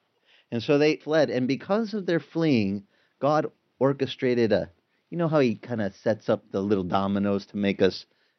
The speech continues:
intersect in life with certain people? This is what he did with these two. He put them right into Paul's path, and they got to come to salvation in a deeper understanding than they had already. And so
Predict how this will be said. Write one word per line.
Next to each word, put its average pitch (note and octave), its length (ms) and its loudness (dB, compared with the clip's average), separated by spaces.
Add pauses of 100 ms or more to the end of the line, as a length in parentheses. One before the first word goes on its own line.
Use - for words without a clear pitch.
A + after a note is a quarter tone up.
(160)
intersect B2+ 640 2
in A2+ 160 -2
life G#2+ 280 -2
with G#2 120 -2
certain G#2+ 420 -2
people? A2 440 -2 (540)
This C3+ 120 0
is B2+ 80 0
what B2+ 140 4
he A2 80 0
did A2+ 180 2
with G#2 140 0
these A2 240 0
two. G2+ 160 -4
He A#2 140 -2
put B2 220 -4
them A2 180 -2
right A#2+ 200 0
into A2+ 220 -4
Paul's A2+ 400 -2
path, G2+ 380 -2 (480)
and G#2+ 280 -4 (140)
they B2 180 0
got A2+ 240 -2
to A2 100 -12
come G#2+ 220 -6
to G2+ 80 -10
salvation G#2 800 -4
in E3 140 2
a A#2+ 180 0 (360)
deeper C3+ 500 0
understanding F#2+ 720 -2
than G2+ 140 -2
they G2 80 -2
had G2+ 240 -2
already. F#2 460 -2 (400)
And D3 160 0
so D3+ 320 2